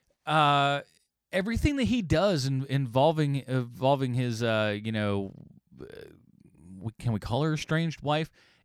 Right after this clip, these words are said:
is kinda douchey. I, like, you just wanna scream at, "Just let this poor woman go. Just let her go." And I, you know, some people might just go like, "Oh, he, but he really loved her."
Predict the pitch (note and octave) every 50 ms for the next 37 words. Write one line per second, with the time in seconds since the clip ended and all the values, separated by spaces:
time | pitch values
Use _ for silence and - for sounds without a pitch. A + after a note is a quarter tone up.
0 | _ D#3 D3 - - - C3+ E3+ A#3 E4+ D4 D#3 G2 G#2+ G#2+ A#2 B2+ A#2+ - -
1 | D2+ D#2+ E2+ - _ _ _ - B2 C#3 C#3+ D3+ D3 C#3 C3 - C#3 C#3+ D3 D3+
2 | D3 F3+ G3 - - F3 F3 F3+ F3 D#3 C3+ - - - - - C3 C#3 C#3+ B2+
3 | A#2+ G#2+ A2+ D#3 D3+ - - C3 D3 D#3+ - _ - D3 - - - - - C#3
4 | C#3+ C3+ A#2 A2+ A#2 A2 G#2 G2 F#2 E2 G2+ F#2+ F#2 D#2+ D2+ G2 - _ _ _
5 | _ _ _ _ - - G3 F3 - - G#3 G3 F#3 F#3 E3+ D3+ E3 D3+ A#2 D#2
6 | - - _ _ _ _ _ _ _ - - _ _ _ _ _ _ _ _ _
7 | _ C#3+ D3 D3 C#3+ C#3+ C#3+ C#3 - C3 D3 C3+ G2 - - - C2 B1 B1 _
8 | _ _ - G3 F3+ D#3 B2+ A#2 - G3+ G#3+ G3 G#3 A3 F3 G3 F3+ F3+ F3+ F3
9 | E3 D3 D3 C#3+ - - D#3+ D3 D3+ D3 - - - G#3 A3 G#3+ G3+ F#3+ G3 G#3+
10 | A#3 A3 - D#3 F#3+ F#3+ F3+ G3 G#3+ A3+ G#3+ F#3 A3+ A3 G#3+ G#3+ G#3 F#3+ F#3 F#3+
11 | G3+ G3+ F3+ - - F#3 F3